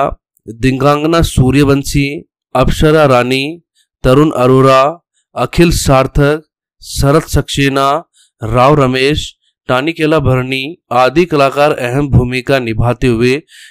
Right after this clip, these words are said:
नजर आए हैं। इस मूवी का बजट पच्चीस करोड़ का है और इस मूवी ने बॉक्स ऑफिस पर साठ करोड़ से भी ज्यादा का कारोबार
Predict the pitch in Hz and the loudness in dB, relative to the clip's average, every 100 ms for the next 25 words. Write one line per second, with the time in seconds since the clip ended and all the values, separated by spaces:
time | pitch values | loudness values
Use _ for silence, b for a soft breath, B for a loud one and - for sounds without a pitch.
0 | B 117 117 117 139 170 123 113 110 127 | B -16 -6 0 0 2 0 -2 -2 -2
1 | 123 95 - _ _ B B B 156 175 | -2 -6 -16 _ _ B B B 0 2
2 | 156 151 151 160 170 156 117 120 135 139 | 0 0 0 0 0 0 0 0 0 -2
3 | 120 117 - 151 - 139 143 143 143 143 | -2 -4 -4 -6 -2 0 2 2 2 2
4 | 135 151 170 _ b b - 143 160 160 | 0 -4 -10 _ b b -2 2 2 0
5 | 147 143 143 147 120 107 135 - 143 135 | -2 0 0 0 -2 0 -2 0 -2 0
6 | 135 - 139 139 156 - b b - - | -4 0 0 0 -2 -6 b b -8 0
7 | 151 151 - 147 143 143 - 147 147 147 | 2 2 0 -2 0 0 0 0 0 -2
8 | 113 117 117 120 131 120 117 113 110 127 | -2 -2 0 -2 -4 -4 -2 -2 0 0